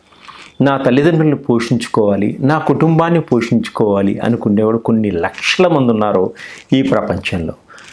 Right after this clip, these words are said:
వారు చదువుకొని ఉద్యోగం లేకుండా ఎంతో ప్రయత్నాలు చేస్తూ అలిసిపోతున్నారు, సొలిసిపోతున్నారు. అలాగే కొంతమంది వ్యాపారం పెడుతూ వ్యాపారంలో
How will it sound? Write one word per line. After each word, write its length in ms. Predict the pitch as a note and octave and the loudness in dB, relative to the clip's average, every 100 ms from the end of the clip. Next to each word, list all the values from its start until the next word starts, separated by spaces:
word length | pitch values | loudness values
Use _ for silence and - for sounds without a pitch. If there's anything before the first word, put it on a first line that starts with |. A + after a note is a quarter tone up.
| - - - | -20 -14 0
వారు 260 | C#3 D3 C#3+ | 2 2 0
చదువుకొని 840 | C#3+ C#3+ C3+ F#3 F3 E3 D#3+ E3+ | 0 0 2 2 4 2 4 2
ఉద్యోగం 600 | E3+ A#2 G2 C#3+ C#3 C#3 | 2 2 2 2 4 2
లేకుండా 600 | B2 B2+ B2 A#2+ B2+ C3 C3+ - | 0 0 0 2 2 0 -4 -2
ఎంతో 640 | G2+ C3+ - F3+ F3+ G3+ G#3+ | -2 -2 0 0 4 2 2
ప్రయత్నాలు 460 | F3+ D#3 - D3+ C#3 - | 0 -2 0 0 0 2
చేస్తూ 420 | A#2+ A#2 - C3+ | 0 0 -2 0
అలిసిపోతున్నారు, 960 | B2 A#2 B2+ - - B2 - F#2+ G#2+ A2 | 2 2 0 -2 -4 -6 -2 -2 -2 -2
సొలిసిపోతున్నారు. 960 | G#2 A2+ A2 - - C3 - - - - _ _ - - - - - - - | -2 -2 -2 -2 -4 -6 -6 -8 -10 -14 _ _ -20 -20 -20 -20 -20 -12 -2
అలాగే 680 | C3+ D#3+ D#3 F3 E3 G#3+ - - _ - | 0 2 2 2 0 -2 -10 -20 _ 0
కొంతమంది 760 | D3+ D3+ D3 D#3 D3+ C#3+ C#3 | 0 2 2 4 4 4 4
వ్యాపారం 720 | C3 G2+ B2 C3+ D#3 F3+ D#3+ C#3+ | 0 0 2 2 2 2 2 0
పెడుతూ 380 | C#3 - C#3+ C3+ | 0 0 0 2
వ్యాపారంలో 760 | A2 B2 C#3 D3+ D3 D3 C3 | 2 2 2 0 2 2 0